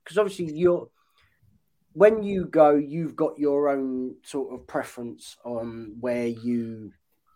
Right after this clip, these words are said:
like staying. But do you, do you have a preference that you sort of suggest to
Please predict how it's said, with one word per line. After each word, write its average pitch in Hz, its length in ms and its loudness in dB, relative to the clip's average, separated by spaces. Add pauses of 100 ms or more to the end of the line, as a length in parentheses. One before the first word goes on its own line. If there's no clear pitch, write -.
(300)
like 123 280 -2
staying. 101 600 -4 (640)
But 139 320 4
do 151 100 2
you, 165 680 0 (140)
do 147 120 0
you 170 180 2
have 185 200 0
a 185 40 0
preference 180 580 -2
that - 200 -4
you 135 160 -8
sort 127 400 -6
of 120 80 -10
suggest 135 600 -4
to 127 300 -4